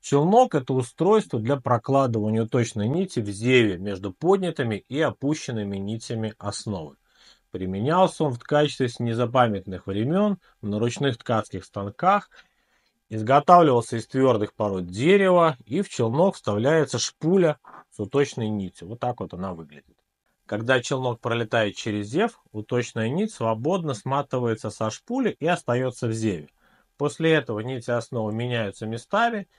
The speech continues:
нижние поднимаются вверх, верхние опускаются вниз, и уточная нить оказывается переплетенной.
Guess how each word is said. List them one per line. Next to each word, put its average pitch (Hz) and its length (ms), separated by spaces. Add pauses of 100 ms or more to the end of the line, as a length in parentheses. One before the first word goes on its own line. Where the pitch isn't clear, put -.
(100)
нижние 123 440
поднимаются 110 800
вверх, 165 500 (120)
верхние 110 480
опускаются 95 680
вниз, 214 300 (320)
и 190 120
уточная 170 520
нить 185 180
оказывается 143 580
переплетенной. 110 840